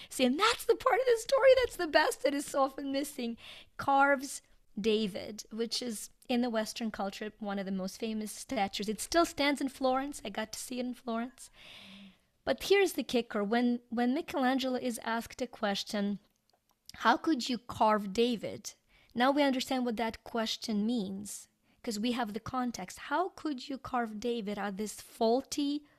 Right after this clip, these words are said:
faulty marble?" And there's my puddle moment. And it's not staged. I just get a mess every time. He says,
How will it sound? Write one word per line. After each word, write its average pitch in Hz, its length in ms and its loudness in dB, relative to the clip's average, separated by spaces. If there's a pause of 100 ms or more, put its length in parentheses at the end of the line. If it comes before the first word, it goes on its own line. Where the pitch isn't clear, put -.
faulty 220 720 -2 (200)
marble?" 196 500 -4 (540)
And 214 180 4
there's 262 240 8
my 233 180 2
puddle 226 340 -2
moment. 196 440 -8
And 208 120 -6
it's - 220 -6
not 285 220 4
staged. 233 480 2
I 240 80 2
just 247 180 -6
get 247 140 2
a 233 80 0
mess 233 260 -4
every 214 160 -10
time. 208 300 -6
He 226 160 -8
says, 196 440 -4